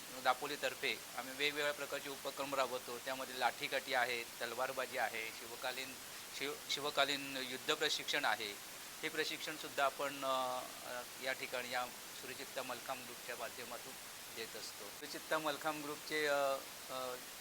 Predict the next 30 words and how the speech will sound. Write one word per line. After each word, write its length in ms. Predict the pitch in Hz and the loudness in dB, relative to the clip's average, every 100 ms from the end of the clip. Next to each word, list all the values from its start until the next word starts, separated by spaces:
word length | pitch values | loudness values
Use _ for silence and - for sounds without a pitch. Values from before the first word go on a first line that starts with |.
| - | -6
प्रशिक्षक 440 | 131 147 - 147 | -4 -4 0 2
आहेत 280 | 139 120 120 - - - - - 147 | 4 4 2 -4 -8 -8 -6 -6 -4
ते 80 | |
म्हणजेच, 500 | 147 143 151 151 151 | -2 0 2 2 2
अ, 220 | 143 139 135 - - - 123 | 2 4 4 0 -8 -10 -6
अ, 140 | 123 120 151 | -4 -4 0
पोल 140 | 156 | 0
मलखांब, 500 | 151 147 - 156 156 | 2 0 6 6 6
अ, 440 | - 131 135 135 135 - - - - - - | 0 2 4 4 0 -4 -10 -10 -10 -10 -4
याचं 220 | 131 - | -2 -2
काम 240 | 147 143 143 | 4 4 4
करणारे 500 | 143 135 139 139 139 - | 4 4 4 2 -2 -6
श्री 100 | 127 | -4
गणेश 300 | 127 127 123 | -2 -2 -2
भुवड, 320 | 123 127 123 113 - - - - | -4 -2 -2 -4 -10 -10 -8 0
त्याचप्रमाणे 560 | 131 - 135 131 127 | 0 2 0 2 0
पंकज 400 | 127 127 123 143 127 | 0 -2 -2 -2 -2
भुवड, 240 | 123 120 113 - | -2 -2 -2 -4
सिद्धांत 340 | 120 135 139 | -4 0 0
भुवड 560 | 135 120 117 110 - - | 0 -2 -2 -4 -6 -4
आणि 180 | 120 127 | -4 -4
मी 160 | 131 | -6
स्वतः, 420 | 127 123 113 127 117 - | -6 -4 2 2 2 -2
अ, 200 | 120 117 117 | -2 -2 -4
त्या 80 | 123 | -4
ठिकाणी 500 | 120 123 123 123 120 117 | -4 -4 -4 -4 -6 -6
रोप, 240 | 120 123 123 | -6 -6 -6
म-, 340 | 127 117 113 | -6 -2 -2
मुलांना 280 | 120 123 127 | -2 -4 -4
रोप 180 | 123 | -4